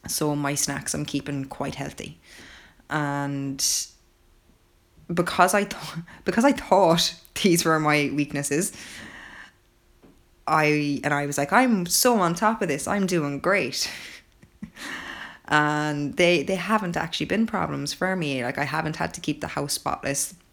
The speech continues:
If anything, I've become a little bit lazy with keeping the house. But also, I haven't, I haven't used food in a negative way, be it starvation or binging.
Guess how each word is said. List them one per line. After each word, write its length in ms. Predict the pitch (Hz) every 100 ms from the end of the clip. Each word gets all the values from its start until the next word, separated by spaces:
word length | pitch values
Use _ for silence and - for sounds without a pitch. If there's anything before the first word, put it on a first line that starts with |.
| _ -
If 100 | 156 -
anything, 300 | 196 165 143
I've 100 | -
become 240 | - 143
a 20 |
little 200 | 151 -
bit 160 | 139 -
lazy 400 | 180 180 139 135
with 160 | 139
keeping 260 | - 139 139
the 80 | 135
house. 300 | 135 170 - - - - - - - - - _
But 300 | 147 175 170
also, 800 | 170 165 165 - 156 151 151 -
I 60 | 151
haven't, 960 | - 160 156 143 143 - - - - - _ _ _ _ _ _ -
I 80 |
haven't 360 | 180 175 170 151
used 260 | 165 160 -
food 240 | 165 156
in 420 | 151 147 147 147
a 80 | -
negative 420 | 156 151 147 147
way, 340 | 147 180 170 -
be 260 | 143 143
it 240 | 143 - -
starvation 580 | - 147 147 147 156
or 100 | 147
binging. 380 | 147 190 165 -